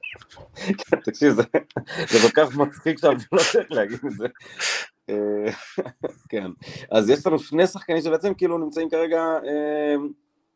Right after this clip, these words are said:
כמועמדים להגיע למילאן. הראשון הוא מקסים אסטבה של, אה, מונפיליה, זה שחקן ששמענו עליו לפני שנה, ו-, ואוזן קאבק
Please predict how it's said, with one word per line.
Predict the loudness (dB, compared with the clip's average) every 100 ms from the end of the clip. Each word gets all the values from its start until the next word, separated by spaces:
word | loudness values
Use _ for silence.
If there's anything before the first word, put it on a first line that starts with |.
| _ _ _ _ _ _ _ _ -8 0
כמועמדים | 4 6 6 6 4 2 4
להגיע | 0 0 -2
למילאן. | -2 -2 -4 -4 -6 _ _ _ _ _ _ _ _
הראשון | -2 -2 -2 0 2 2 2
הוא | 0 0 0 -2
מקסים | 0 -2 -2 -4 -4 -4
אסטבה | -8 0 0 2 0 -2 _
של, | -6 -4 -2 0
אה, | 2 2
מונפיליה, | 0 -4 -4 -4 -2 0 -2
זה | -4
שחקן | -10 -14 -10 -10
ששמענו | -10 -6 -2 0 0
עליו | 0 0
לפני | -4 -10 -6 -6 -8
שנה, | -14 -14 -4 -2 -2 -4 _ _ _ _ _ _ -18
ו-, | -10 0 2 2 2 2 2 0 0 0 -2 -4 _ _ _ _ _ _ _ _ _ _ _ _ _ _ -20
ואוזן | -14 2 4 6 2
קאבק | 2 0 0 -4 -4 -12